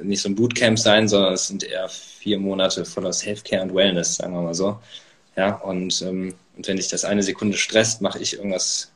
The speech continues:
falsch. Und, ähm, genau, das heißt, es wird, äh, möglichst schon sozusagen für deinen Alltag gemacht werden. Und, ähm,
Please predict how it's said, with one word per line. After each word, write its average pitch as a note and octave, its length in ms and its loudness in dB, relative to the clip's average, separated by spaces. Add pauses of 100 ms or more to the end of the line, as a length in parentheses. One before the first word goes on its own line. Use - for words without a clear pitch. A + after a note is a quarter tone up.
(240)
falsch. G#2+ 480 2 (240)
Und, F#2 560 -4
ähm, F2+ 260 -6 (420)
genau, E2+ 240 0
das - 160 -6
heißt, F#2 260 -2 (520)
es - 140 -6
wird, G2 280 2
äh, G2+ 100 0
möglichst G#2 460 2
schon A2 260 4
sozusagen G2+ 500 0
für - 140 -6
deinen G2+ 200 4
Alltag G#2+ 360 0
gemacht G2+ 300 -2
werden. G#2 320 2
Und, F#2 600 -6
ähm, F2+ 280 -12